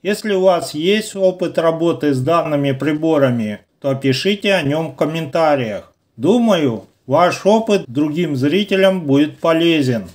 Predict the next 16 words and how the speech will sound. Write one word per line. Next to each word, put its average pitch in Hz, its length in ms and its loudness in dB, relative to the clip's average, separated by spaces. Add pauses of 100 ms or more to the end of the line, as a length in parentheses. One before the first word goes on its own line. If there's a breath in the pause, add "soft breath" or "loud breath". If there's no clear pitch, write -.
(340)
Остались 214 640 -2
вопросы, 196 880 2 (100)
также 175 400 -2
пишите 170 520 -2
в 143 100 -8
комментариях. 160 960 0 (340)
Также 170 540 -2
свои 165 360 -2
вопросы 160 920 0
можете 208 420 -2
задать 160 480 0
производителю 170 1300 0
по 131 160 -2
ссылкам 202 580 0
в 165 60 -2
описании. 156 960 -2